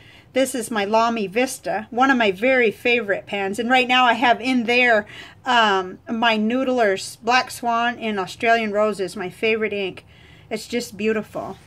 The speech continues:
Um, that's what it looks like right there. This is my ink journal where I write down what I'm inked up with, because believe it or not, when you get this many pens inked up at the same <laughs> time, you can get confused. <laughs> And then this here is also a demonstrator pen. It's my little Platinum Preppy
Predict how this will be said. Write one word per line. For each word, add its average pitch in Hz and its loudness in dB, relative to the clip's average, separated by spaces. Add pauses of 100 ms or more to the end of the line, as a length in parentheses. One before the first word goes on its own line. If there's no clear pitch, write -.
(160)
Um, 190 -2
that's 220 -2
what 208 -6
it 208 -8
looks 214 -6
like 185 -6
right 196 -4
there. 202 -2 (240)
This 269 2
is 254 -2
my 220 2
ink 254 -2
journal 240 4
where 220 4
I 202 4
write 220 2
down 208 0 (380)
what 247 6
I'm 214 2
inked 240 0
up 233 2
with, 196 2
because 226 -2
believe 269 2
it 247 4
or 240 6
not, 247 4
when 233 2
you 226 0
get 247 2
this 247 0
many 233 -2
pens 220 -4
inked 240 -6
up 226 -2
at 208 -8
the 196 -6
same 240 0
<laughs> - -
time, 359 4
you 381 8
can 403 0
get 339 0
confused. 269 0
<laughs> 302 -4
And 285 6
then 269 4
this 453 2
here 370 8
is 262 0
also 311 2
a 247 0
demonstrator 240 2
pen. 240 -4
It's 208 -8
my 240 2
little 247 2
Platinum 254 0
Preppy 262 0